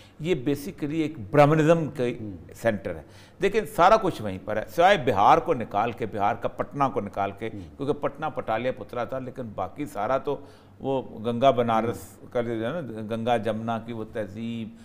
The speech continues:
जिसमें बनारस भी आता है, जिसमें लखनऊ भी, ये सारी वहीं का है। वहाँ पर हिंदुइज्म अपने उरूज पे है, यानी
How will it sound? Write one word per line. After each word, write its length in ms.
जिसमें 320
बनारस 480
भी 100
आता 300
है, 340
जिसमें 420
लखनऊ 280
भी, 120
ये 320
सारी 300
वहीं 200
का 120
है। 60
वहाँ 160
पर 400
हिंदुइज्म 640
अपने 280
उरूज 400
पे 120
है, 180
यानी 300